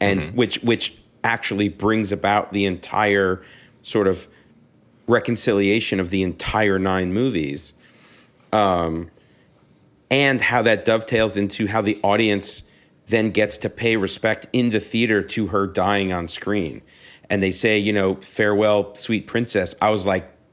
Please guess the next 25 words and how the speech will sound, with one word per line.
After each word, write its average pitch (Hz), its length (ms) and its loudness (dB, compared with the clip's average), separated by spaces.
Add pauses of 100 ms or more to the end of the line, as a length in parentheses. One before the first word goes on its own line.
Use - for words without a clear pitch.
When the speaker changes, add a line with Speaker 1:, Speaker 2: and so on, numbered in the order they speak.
Speaker 1:
dropping 104 460 0
tears 117 580 0 (400)
in 117 100 0
the 95 80 0
theater 143 400 2
'cause 107 180 -2
it's 104 180 -2
just, - 440 0 (440)
it, - 220 0
it, - 240 -2
they, 127 180 2
they, 113 440 -2
I 120 220 4
thought, - 480 -2 (160)
was 110 180 -4
very 127 540 0
deftly 107 960 -2 (400)
merged 110 840 2
real 110 340 4
life 95 380 2
and 92 180 0
movie, 95 600 0 (120)
you 110 80 2
know, 87 120 0
character, 98 840 0